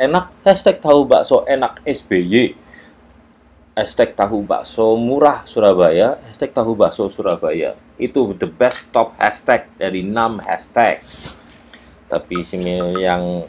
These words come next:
yang similar, tahu bakso tuna, tahu bakso enak, hashtag like. Nah, jadi ini cukup mumpuni juga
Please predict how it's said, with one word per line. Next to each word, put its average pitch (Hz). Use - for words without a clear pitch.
yang 92
similar, 139
tahu 101
bakso 87
tuna, 120
tahu 104
bakso 95
enak, 131
hashtag -
like. 120
Nah, 50
jadi 98
ini 101
cukup -
mumpuni 104
juga 98